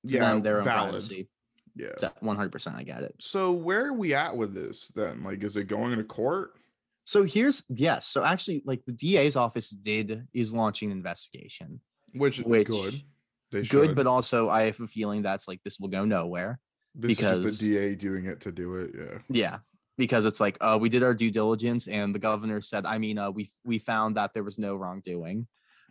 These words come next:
Speaker 1: Um,
Speaker 2: <laughs> Yeah.
Speaker 1: so
Speaker 2: Sucks, but that's usually what happens.
Speaker 1: Yeah, I feel that that's kind of where we're going with that. Um,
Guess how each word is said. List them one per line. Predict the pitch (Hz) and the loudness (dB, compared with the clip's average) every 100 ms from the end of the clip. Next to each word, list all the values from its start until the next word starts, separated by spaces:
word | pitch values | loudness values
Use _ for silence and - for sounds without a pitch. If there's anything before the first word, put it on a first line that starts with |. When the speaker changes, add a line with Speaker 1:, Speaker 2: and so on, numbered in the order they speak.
| _ | _
Speaker 1:
Um, | 117 107 101 190 - | -2 0 2 2 2
Speaker 2:
<laughs> | - - - - 175 - 147 - 135 104 92 | 0 0 0 -2 -4 -4 -10 -10 -10 -8 -8
Yeah. | 104 113 - _ _ _ - - - - - - | -6 -6 -10 _ _ _ -20 -20 -16 -16 -14 -4
Speaker 1:
so | - 131 120 113 107 104 | 2 4 6 6 6 4
Speaker 2:
Sucks, | 147 - | -2 -12
but | - | -12
that's | 98 101 110 | -12 -10 -8
usually | 110 127 | -6 -4
what | 110 | -6
happens. | 104 104 113 98 - _ _ _ - | -8 -12 -16 -20 -20 _ _ _ -6
Speaker 1:
Yeah, | 123 107 | 0 0
I | 101 113 | 2 0
feel | - 139 147 147 | 0 2 4 4
that | 131 120 113 _ _ _ 110 | 2 0 -2 _ _ _ -6
that's | 107 113 - | -4 -4 -6
kind | 113 110 | -6 -4
of | 104 | -4
where | 104 | -4
we're | 98 | -4
going | 95 95 98 104 | -4 -2 -2 -4
with | 101 | -6
that. | 104 101 98 - _ _ _ _ _ - | -6 -4 -4 -8 _ _ _ _ _ -8
Um, | 107 107 107 107 98 98 98 | -2 0 2 0 -2 -8 -12